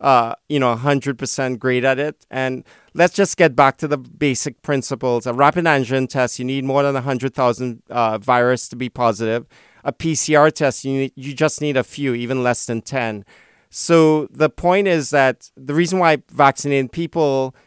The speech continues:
feel sicker earlier, many people believe, is that you already have these circulating immune cells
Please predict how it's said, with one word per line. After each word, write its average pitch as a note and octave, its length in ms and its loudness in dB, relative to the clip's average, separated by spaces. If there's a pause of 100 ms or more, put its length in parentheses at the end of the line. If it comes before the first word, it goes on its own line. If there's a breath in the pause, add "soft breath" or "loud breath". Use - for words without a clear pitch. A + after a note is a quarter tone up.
(100)
feel E3 260 -2
sicker D3+ 520 -2
earlier, D#3 400 2
many C#3 260 0
people C#3 260 -4
believe, C3 340 -2
is B2+ 140 -4
that C3 220 0
you D3+ 100 -2
already E3 220 4
have C#3+ 300 0
these C#3+ 180 -4
circulating C3+ 560 0
immune C3 280 0
cells B2+ 460 0